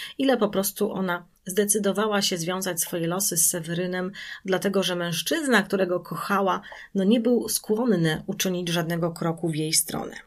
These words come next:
W Szklanych domach z kolei dowiadujemy się o losach naszego bohatera, który przychodzi na świat w roku tysiąc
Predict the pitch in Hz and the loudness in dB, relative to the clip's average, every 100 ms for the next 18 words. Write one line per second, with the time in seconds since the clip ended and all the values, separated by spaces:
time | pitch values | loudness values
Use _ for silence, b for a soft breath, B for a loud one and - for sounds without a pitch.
0 | _ _ - - 277 269 226 320 339 220 | _ _ 0 6 8 6 6 4 6 4
1 | 220 226 - 202 196 240 220 226 214 196 | 4 4 4 4 4 4 4 2 2 2
2 | 233 247 226 - 185 196 - 180 214 226 | 2 2 2 0 -2 -4 -4 -2 -2 -2
3 | 202 185 180 190 180 170 165 170 - 147 | -4 -4 -6 -4 -4 -4 -8 -10 -6 -4
4 | 151 196 - - 247 254 233 B B B | -2 -2 -4 -4 -2 -2 -4 B B B
5 | B 202 202 202 262 226 196 185 220 190 | B -2 0 2 2 4 4 2 0 2
6 | 202 208 170 226 240 196 | 0 -2 -2 -2 0 0